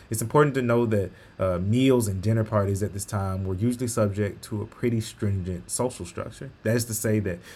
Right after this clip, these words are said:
at any given meal, when and what someone ate along with where they sat was dependent upon their social standing. We have kind of an account of how these situations worked from a, uh, an, a, a, um,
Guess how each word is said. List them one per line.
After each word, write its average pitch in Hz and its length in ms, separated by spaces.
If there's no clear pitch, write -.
at 107 100
any 127 180
given 120 300
meal, 92 300
when 120 640
and 101 460
what 113 200
someone 101 520
ate 110 260
along 98 340
with 95 140
where 101 240
they 90 180
sat 113 480
was 104 140
dependent 104 420
upon 90 220
their 87 100
social 123 300
standing. - 400
We 135 100
have 165 180
kind 147 220
of 117 80
an 110 80
account 104 480
of 101 240
how 107 300
these 104 180
situations 101 580
worked 104 360
from 90 340
a, 98 320
uh, 95 420
an, 101 240
a, 95 600
a, - 80
um, 90 220